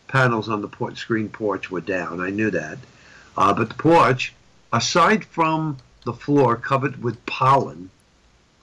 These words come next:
was spotless. Nothing. And I said, "Oh, this is great, great sign." Opened the door,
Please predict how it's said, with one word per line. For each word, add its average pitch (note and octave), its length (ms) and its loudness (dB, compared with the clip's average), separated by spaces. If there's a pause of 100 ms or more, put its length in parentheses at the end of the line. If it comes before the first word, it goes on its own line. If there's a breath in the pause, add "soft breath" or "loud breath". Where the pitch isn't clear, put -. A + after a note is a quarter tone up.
(280)
was G#2 140 -8
spotless. - 640 -8 (640)
Nothing. E3+ 380 -4 (1040)
And G3+ 180 0
I G#3+ 40 -2
said, G3+ 180 -2
"Oh, A#3+ 120 0
this A#3 200 -4
is - 20 -10
great, F3 380 2
great A2+ 200 -2
sign." G2+ 300 -6 (400 loud breath)
Opened A2+ 300 -2
the A#3+ 60 6
door, E3+ 360 4